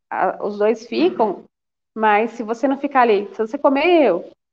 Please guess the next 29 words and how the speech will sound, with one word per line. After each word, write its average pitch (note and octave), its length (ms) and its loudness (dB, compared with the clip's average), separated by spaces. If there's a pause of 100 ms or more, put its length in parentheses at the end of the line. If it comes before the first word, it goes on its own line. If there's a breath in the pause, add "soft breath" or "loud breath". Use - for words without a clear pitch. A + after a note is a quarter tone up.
(160)
né, A#3+ 360 2
já C4 120 4
almoçou, C#4 640 2
eu - 140 0
sei F4+ 240 -2
que F#4 80 -2
eles B3+ 120 -2
não A3 100 -2
almoçam, F#3+ 500 -2
por A#3 160 -8
mais D#4+ 240 0
que - 80 -6
eu B3 80 0
deixe, G#3 680 -2 (400)
eles A3 200 -2
acabam B3+ 440 0
n-, A#3 320 -6
não C#4 220 0
comendo. A4+ 560 2 (220)
Não A3 180 -10
sei D#4 220 -2
se D4+ 100 -2
é D4 40 -2
porque A3+ 280 -12 (380)
quer C4 180 6
que C4 80 -4
eu B3+ 60 4
esteja A3+ 360 0
junto, C4 800 2